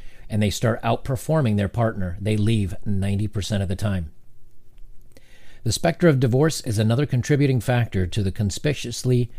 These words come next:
conspicuously expanding man deserts. Many men have seen their fathers broken by divorce, fear the loss of their assets, their homes, and their children, and are simply stacking their chips,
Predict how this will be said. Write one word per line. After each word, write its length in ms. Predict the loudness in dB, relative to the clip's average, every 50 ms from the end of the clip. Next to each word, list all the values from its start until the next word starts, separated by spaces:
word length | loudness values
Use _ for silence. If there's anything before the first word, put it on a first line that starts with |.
| -10 -10 -12 -14 -6 -2
conspicuously 960 | 0 0 0 0 0 0 0 2 2 2 2 2 2 2 2 2 2 2 0 -2
expanding 640 | -4 -4 -4 -2 0 2 4 4 4 4 2 2 0
man 380 | 0 0 2 2 4 2 2
deserts. 480 | 0 0 -2 -4 -6 -10 -12 -14 -18 -16 -16 -16 -16 -16 -18 -18 -20 -20 -20 -20 -20 -16 -6 -2 2
Many 160 | 4 4 6
men 240 | 6 6 6 4 4
have 180 | 4 2 2
seen 220 | 2 2 2 4 4
their 120 | 4 2
fathers 420 | 2 4 4 4 4 4 2 2 2
broken 320 | 0 0 2 2 2 2
by 120 | 2 4
divorce, 440 | 2 2 2 0 0 0 -2 -2 -4 -6
fear 320 | -6 -4 0 2 4 4
the 120 | 4 4 2
loss 320 | 2 2 2 2 2 2
of 60 | 2
their 200 | 2 2 0 2
assets, 480 | 0 0 0 0 0 0 0 0 -2 -2
their 140 | -2 -2 0
homes, 420 | 0 2 2 4 4 2 0 0 -2 -2
and 220 | 0 2 2 2
their 80 | 2 0
children, 500 | 0 0 0 0 2 2 2 2 0 0 -4 -10 -18 -18 -18 -14 -6
and 120 | -2 0 2
are 60 | 2
simply 340 | 2 2 2 2 2 2 0
stacking 540 | 0 0 0 2 2 2 2 2 2 2 4
their 140 | 2 2
chips, 340 | 0 0 0 0 0 -2 -8